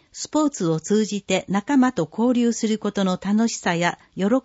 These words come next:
びを感じてもらうことが大切であり、本市では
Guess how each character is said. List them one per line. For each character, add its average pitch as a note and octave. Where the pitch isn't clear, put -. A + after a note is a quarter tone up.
び A#3
を A3
感 B3
じ B3+
て B3
も A3+
ら G#3+
う G3+
こ G3+
と G#3+
が D#3
大 F3
切 -
で D3+
あ C#3
り、 -
本 D4
市 -
で F#3+
は F3